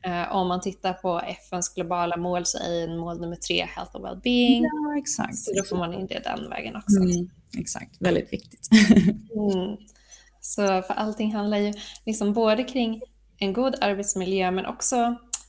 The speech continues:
Speaker 1: det psykosociala, alltså det här interaktionen mellan oss som
Speaker 2: Mm.
Speaker 1: människor och hur mycket vi faktiskt påverkas av varandra
Speaker 2: Mm.
Speaker 1: när vi jobbar både med varandra och kanske när vi inte jobbar med varandra, när vi sitter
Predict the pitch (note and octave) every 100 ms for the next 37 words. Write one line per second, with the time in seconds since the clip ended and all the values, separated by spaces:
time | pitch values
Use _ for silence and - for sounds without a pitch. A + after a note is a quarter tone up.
0 | - - A3+ A3 - G3+ G#3 A3+ G#3+ F3+
1 | E3 E3 F#3+ - F#3 F#3+ F#3+ G#3 G#3 G3+
2 | - B3 A3 F#3+ F3 F3 E3+ - - E3+
3 | A3+ A#3 G3 G3+ F3 E3 F3 F3 F3 -
4 | E3 F3 F3+ - - - F#3 F3 F#3 F#3
5 | - F#3 - - F#3 E3+ E3+ F3+ A3+ A3
6 | F#3 - F#3+ A#3 B3 A#3 G3+ F#3+ F#3 -
7 | F3+ E3+ F3 F3 F3 F#3 B3+ B3+ E4 A3+
8 | G3 F#3+ A3+ C4+ B3 A3+ G#3+ A3+ B3 G3
9 | C#4+ C4+ F3+ G3+ - - - - _ G3+
10 | F3+ F3+ F3 F3+ F#3 G3 G3+ G3+ F#3 F3+
11 | F3+